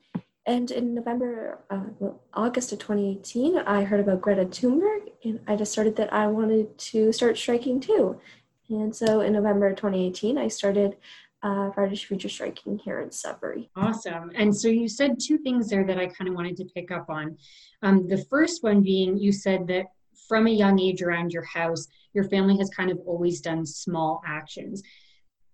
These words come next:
Speaker 2: I think that sometimes when people learn about climate change and about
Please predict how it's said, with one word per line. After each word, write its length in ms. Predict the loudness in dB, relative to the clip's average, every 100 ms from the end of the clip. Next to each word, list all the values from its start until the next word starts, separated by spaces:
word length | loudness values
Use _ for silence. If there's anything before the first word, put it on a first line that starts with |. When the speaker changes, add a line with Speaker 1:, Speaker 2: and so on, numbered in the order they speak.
| _ 0
Speaker 2:
I 100 | 4
think 240 | 4 4
that 160 | 2 0
sometimes 640 | 0 0 2 2 4 4
when 200 | 4 2
people 760 | 2 0 0 2 2 2 0 -4 -4
learn 520 | 2 4 4 6 4
about 460 | 4 2 2 0 -4 _ _ _
climate 520 | -12 -2 0 2 0
change 400 | -4 -6 -2 -2
and 180 | -2 -4
about 420 | -2 -2 -2 -4